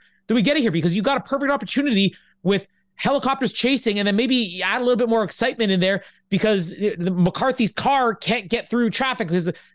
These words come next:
too many people are trying to, you know, uh, go the wrong way on the, the one-way street or something like that. There's just a, a lot of missed opportunities here. Um, but the Morris torture thing is great. Uh,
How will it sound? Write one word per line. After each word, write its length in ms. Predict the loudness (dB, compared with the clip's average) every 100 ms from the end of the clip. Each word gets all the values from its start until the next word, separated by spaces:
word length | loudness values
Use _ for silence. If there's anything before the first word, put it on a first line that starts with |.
| -2
too 120 | 0
many 140 | 2
people 300 | 2 2 2
are 80 | 2
trying 220 | 0 0
to, 180 | 2 0
you 120 | 2
know, 180 | 0 0 -4 _ _
uh, 260 | -2 0 -2 -2
go 180 | 0 2
the 100 | 2
wrong 300 | 2 2 2
way 220 | 2 2
on 140 | 2
the, 160 | 0 0
the 140 | 0
one-way 320 | 0 0 2 0
street 300 | 0 0 0
or 60 |
something 260 | 0 -2 -2
like 140 | -2
that. 240 | -2 -2 -2
There's 140 | -4
just 160 | -4 -4
a, 160 | -6 -2
a 80 | 0
lot 200 | 0 2
of 60 |
missed 240 | 2 2 0
opportunities 680 | -2 -2 -2 0 0 0 0
here. 260 | -2 -4 -12 _ _ _ -4
Um, 300 | -2 -2 -2
but 120 | 0
the 60 | 2
Morris 300 | 2 2 0
torture 400 | -2 -2 -2 -4 -4
thing 180 | -2 -2
is 180 | -2 -4
great. 500 | -2 0 -2 -4 -10 -12 _ _ _
Uh, 380 | -4 -2 0 -2